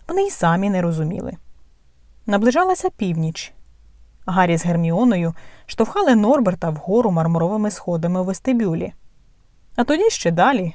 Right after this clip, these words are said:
темними коридорами. Ось іще одні сходи, тоді ще одні. Навіть заздалегідь вибраний шлях навпростець не надто полегшував справу. "Ще трохи", важко дихаючи, сказав Гаррі,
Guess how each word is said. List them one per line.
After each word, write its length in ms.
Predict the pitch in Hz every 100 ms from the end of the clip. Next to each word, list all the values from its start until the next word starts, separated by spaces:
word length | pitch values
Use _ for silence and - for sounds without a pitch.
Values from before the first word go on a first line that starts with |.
| -
темними 420 | - 170 175 180 180
коридорами. 680 | 190 170 165 185 - - - - - _ _ - _ _ - _ -
Ось 360 | - 453 - - -
іще 360 | 175 - 269
одні 260 | 311 254 240
сходи, 500 | 240 - 247 214 220 - - - - -
тоді 340 | 165 160 -
ще 420 | - - 202 285
одні. 420 | 294 226 233 233 - - - - - - -
Навіть 320 | 277 415 349
заздалегідь 640 | 233 226 180 180 165 262 254
вибраний 440 | 196 214 170 160
шлях 440 | 156 - 175 254 -
навпростець 720 | 165 - 160 - 233 247 - - - - -
не 100 | 392
надто 480 | 269 170 214 - 160
полегшував 600 | - 165 160 - 175 185
справу. 560 | - - 208 170 - - - - - - -
"Ще 220 | - -
трохи", 400 | - 247 208 - 233 - - - - - - - - - - - -
важко 440 | 180 175 165 -
дихаючи, 580 | 165 196 - 180 170 180
сказав 420 | - 180 180 180
Гаррі, 420 | 208 247 170 175